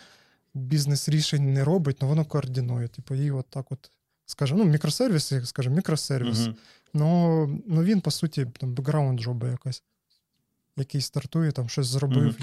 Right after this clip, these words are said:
Speaker 1: і
Speaker 2: Ми, знаєш, до речі, що в якийсь момент з бекграунд-джобами зробили. У нас, е, така трабла цікава була, що крон, м, як би це мовити, ну, він, коротше, у нас кложа, е, в касті була, кложа,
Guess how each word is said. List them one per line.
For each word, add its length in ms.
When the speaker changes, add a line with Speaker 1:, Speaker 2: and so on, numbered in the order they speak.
Speaker 1:
і 20
Speaker 2:
Ми, 120
знаєш, 240
до 120
речі, 260
що 520
в 20
якийсь 300
момент 280
з 40
бекграунд-джобами 840
зробили. 460
У 80
нас, 360
е, 180
така 240
трабла 360
цікава 340
була, 280
що 140
крон, 420
м, 580
як 160
би 60
це 160
мовити, 440
ну, 100
він, 140
коротше, 420
у 60
нас 180
кложа, 460
е, 460
в 100
касті 320
була, 240
кложа, 360